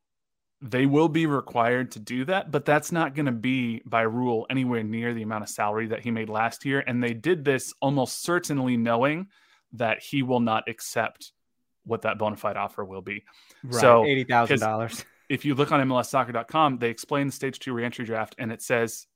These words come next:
Speaker 1: uh, you know, "If a player is selected, the drafting club will be required to make a genuine offer to the player within seven days.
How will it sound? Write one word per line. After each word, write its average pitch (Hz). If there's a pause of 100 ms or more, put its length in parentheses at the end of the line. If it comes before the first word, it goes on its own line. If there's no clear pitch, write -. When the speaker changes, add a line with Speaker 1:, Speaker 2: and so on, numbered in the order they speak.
Speaker 1:
uh, 123
you 113
know, 98
"If 113
a 143
player 135
is 151
selected, 135
the 113
drafting 107
club 117
will 117
be 117
required 113
to 113
make 110
a 107
genuine 110
offer 117
to 110
the 123
player 107
within 110
seven 123
days. 110